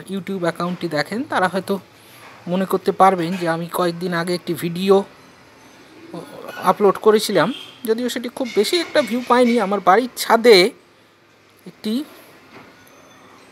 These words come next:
বোলতার চাক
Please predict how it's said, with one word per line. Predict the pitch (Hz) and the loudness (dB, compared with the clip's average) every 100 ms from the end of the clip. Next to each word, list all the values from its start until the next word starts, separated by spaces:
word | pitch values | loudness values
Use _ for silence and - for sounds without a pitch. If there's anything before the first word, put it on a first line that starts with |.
| - 131 | -18 -14
বোলতার | 123 180 254 - 180 170 - - _ _ - _ _ _ _ _ - | 4 6 6 4 4 4 -2 -20 _ _ -20 _ _ _ _ _ -2
চাক | 196 170 151 | 4 6 4